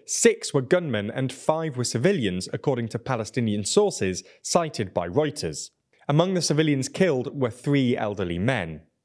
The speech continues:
The past year has seen a serious escalation of tensions in Israel and the Palestinian territories. In late January, a similar Israeli military raid in Jenin left ten dead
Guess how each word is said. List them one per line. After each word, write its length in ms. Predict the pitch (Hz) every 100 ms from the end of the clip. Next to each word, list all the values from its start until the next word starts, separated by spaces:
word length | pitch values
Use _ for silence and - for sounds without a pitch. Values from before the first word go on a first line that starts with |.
| _ -
The 80 | 170
past 300 | 233 - 208
year 200 | 202 180
has 220 | 165 -
seen 200 | 180 165
a 80 | 147
serious 600 | - 180 185 170 151 143
escalation 580 | 143 - 143 147 139 123
of 120 | -
tensions 500 | 196 208 - 117 110
in 160 | 127
Israel 540 | 123 180 147 147 120 123
and 160 | 120 123
the 60 |
Palestinian 640 | - 123 120 - 107 92 87
territories. 800 | - 165 139 - 95 80 - - _ _ - - -
In 100 | 170
late 180 | 175 170
January, 520 | 147 202 202 143 120
a 100 | 123
similar 440 | 123 - 170 156 135
Israeli 400 | 135 139 139 120
military 400 | 123 120 - 113
raid 380 | 113 175 165 139
in 180 | 117 110
Jenin 500 | 185 202 139 113 - - -
left 320 | 143 - -
ten 400 | - 170 170 135
dead 420 | - 170 104 -